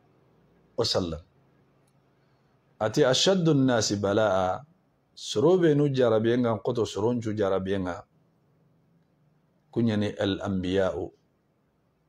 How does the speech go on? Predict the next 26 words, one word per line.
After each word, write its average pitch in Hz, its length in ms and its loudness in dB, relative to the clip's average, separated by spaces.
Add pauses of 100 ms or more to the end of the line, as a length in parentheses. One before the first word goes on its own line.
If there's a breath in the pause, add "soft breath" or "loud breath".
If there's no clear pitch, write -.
(580)
Khifaru. 92 460 -2 (1080 soft breath)
Khifaru 175 380 2
limanankaxu 135 640 2
ɲana 120 200 2
be 120 200 2
su 120 160 -4
xallen 107 400 -2
kane. 90 320 -6 (1800)
Alla 175 240 2
na 143 120 4
komen 147 400 2
jarabini 127 560 2
tal 135 200 0
limanankaxun 107 760 -2 (100)
patamman 104 520 -4
ɲe, 98 180 -6
man 101 280 -2
limananpa-, 92 720 -4
an 110 180 -6
limanankaxun 95 580 -4
ga - 60 -2
haqqe - 420 -4
bei. 85 180 -4 (160)
Yogon 98 260 -4
nati 113 240 -6
hatama. 98 420 -4